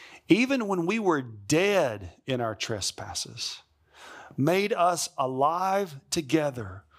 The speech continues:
with Christ. By grace you have been saved, and raised us up with him, and seated us with him in the heavenly places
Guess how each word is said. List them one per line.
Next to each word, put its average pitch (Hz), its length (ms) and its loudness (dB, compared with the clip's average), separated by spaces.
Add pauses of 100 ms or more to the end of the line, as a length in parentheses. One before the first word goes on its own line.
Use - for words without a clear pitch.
(140)
with 123 200 -2
Christ. - 640 -8 (1000)
By 196 240 8
grace 190 560 2
you 262 80 0
have 214 220 2
been 185 160 -2
saved, 120 580 -4 (320)
and 190 260 4
raised 220 400 4
us 220 220 2
up 208 240 4
with 208 160 -2
him, 156 400 -2 (200)
and 185 200 0
seated 262 420 0
us 220 320 2
with 196 240 2
him 202 380 -2 (220)
in 196 160 0
the 185 80 2
heavenly 226 460 0
places 190 600 0